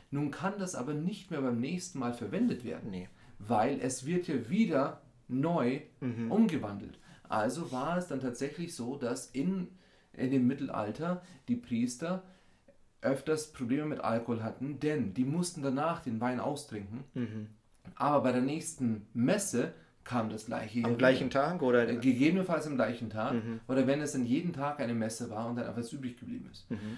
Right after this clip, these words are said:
Speaker 2: mhm.
Speaker 1: Und also von dem her ist es interessant, denn, ähm, es wird verwandelt, ähm, sagen sie, aber dann, ähm, kann es nicht nochmal verwendet werden.
Speaker 2: Mhm.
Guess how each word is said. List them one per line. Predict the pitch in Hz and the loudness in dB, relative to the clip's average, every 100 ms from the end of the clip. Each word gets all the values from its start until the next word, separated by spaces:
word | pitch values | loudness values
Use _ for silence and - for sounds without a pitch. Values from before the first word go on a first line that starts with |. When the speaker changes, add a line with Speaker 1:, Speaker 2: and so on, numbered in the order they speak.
| - | -10
Speaker 2:
mhm. | 101 | 4
Speaker 1:
Und | 135 135 143 | 6 6 2
also | - 139 | 0 -2
von | 139 151 | 0 2
dem | 135 190 | 4 4
her | 185 156 | 4 2
ist | 160 | -2
es | 151 | -4
interessant, | 151 139 135 135 165 196 - | -4 0 0 0 -4 -4 -2
denn, | 131 175 180 - - - - | 0 2 -2 -6 -20 -20 -4
ähm, | 123 135 127 - | 2 4 2 -2
es | 143 - | -2 0
wird | 147 214 | 0 -2
verwandelt, | 180 - - 101 180 240 - - - 123 - - | 0 -2 0 0 0 0 -4 -20 -20 -20 -20 -6
ähm, | 131 139 135 | 0 2 2
sagen | 143 160 180 | 0 -2 -2
sie, | 165 185 - - | -2 -4 -8 -14
aber | 135 180 196 123 160 170 - - _ _ - - - | -4 -2 0 0 -2 -6 -18 -20 _ _ -20 -20 -10
dann, | 127 151 175 - - | 2 4 4 0 2
ähm, | 135 135 127 - | 4 4 0 -4
kann | - 165 175 | -6 0 0
es | - | 0
nicht | 160 - | -4 -2
nochmal | 175 175 | 0 0
verwendet | - - 101 98 107 | 0 -2 -2 -4 -4
werden. | - - - - | -4 -4 -8 -10
Speaker 2:
Mhm. | 107 113 | -8 -8